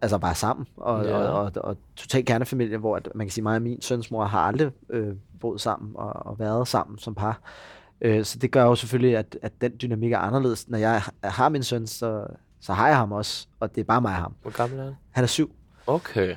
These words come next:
Speaker 1: Øh, jeg har en kæreste, jeg bor sammen med, og hun er der også. Det er ikke det, det
Speaker 2: Ja.
Speaker 1: skal ikke misforstås, men det er jo mit barn, og det er jo, i mange år har det jo kun været mig og ham, ikke, når,
Speaker 2: Ja.
Speaker 1: når han var hjemme hos mig. Så det har jo også ændret, det er jo lidt anden dynamik. Jeg tror, <laughs> min egen far var jo sådan lidt... Altså,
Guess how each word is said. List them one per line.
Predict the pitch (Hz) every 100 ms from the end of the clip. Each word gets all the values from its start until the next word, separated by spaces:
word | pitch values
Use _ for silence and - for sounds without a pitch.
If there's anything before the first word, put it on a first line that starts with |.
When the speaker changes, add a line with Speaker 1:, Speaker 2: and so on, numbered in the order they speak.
| -
Speaker 1:
Øh, | 113
jeg | 113
har | 117
en | 139
kæreste, | 127 135 147
jeg | 135
bor | 139
sammen | 139 123
med, |
og | 113
hun | 113 131
er |
der | 123
også. | 117 123 123
Det | 131
er |
ikke | 123 -
det, | 131
det |
Speaker 2:
Ja. | 120
Speaker 1:
skal | 117 110
ikke | 120
misforstås, | 131 - 135 135 117 -
men | 113
det | 123
er | 117
jo | 127 131 123 - _ -
mit | 127 117
barn, | 107 78 101
og | 101
det | 107
er |
jo, | 104 104 101
i | 110
mange | 110 117 131
år | 117
har | 107
det | 110
jo | 95
kun | 139
været | 147 104
mig | 98
og | 104
ham, | 101 98
ikke, | 131 127
når, | 110 107
Speaker 2:
Ja. |
Speaker 1:
når | 104
han | 104
var | 104
hjemme | 104
hos | 104
mig. | 107 101 - - - -
Så | -
det | 127
har | 151
jo | 139
også | 143
ændret, | 139 151 139
det | 139
er |
jo | 151
lidt | 156 143
anden | 131 143
dynamik. | 135 113 123 139
Jeg |
tror, | - 113 - 151
<laughs> | - 139
min | 135
egen | 120 156
far | 143 117 131
var | 120
jo | 110
sådan | 117 113
lidt... | 113 - - - - - _ -
Altså, | - 104